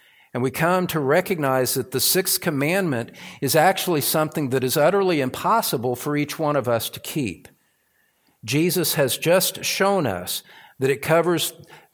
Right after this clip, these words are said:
not only the deeds of your hands, it covers the thoughts of your heart. It covers the words of your mouth. And what, what he's calling us to obey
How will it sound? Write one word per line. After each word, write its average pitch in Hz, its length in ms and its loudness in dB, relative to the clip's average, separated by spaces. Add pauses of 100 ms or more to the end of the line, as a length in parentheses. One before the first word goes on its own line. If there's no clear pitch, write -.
not 208 300 6
only 165 560 2
the 131 180 -4
deeds 147 460 0
of 117 140 -2
your 117 140 -2
hands, 156 840 -2 (640)
it 196 140 0
covers 202 500 2
the 143 120 0
thoughts 196 640 0 (100)
of 135 140 -2
your 131 120 -2
heart. 190 560 2 (680)
It 190 160 0
covers 190 560 2
the 151 140 0
words 185 520 0
of 131 180 -4
your 139 140 0
mouth. 170 640 0 (800)
And 147 120 -2
what, 180 340 4
what 175 200 2
he's 175 160 2
calling 220 440 4
us 165 180 0
to 170 220 2
obey 143 920 2